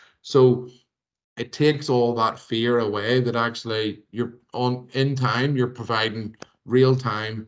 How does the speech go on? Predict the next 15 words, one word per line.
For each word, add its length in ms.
credible 420
data. 400
And 100
it 80
also 280
ties 340
into 240
what 260
we 100
do 240
with 140
Eneco, 520
because, 560
you 60
know 320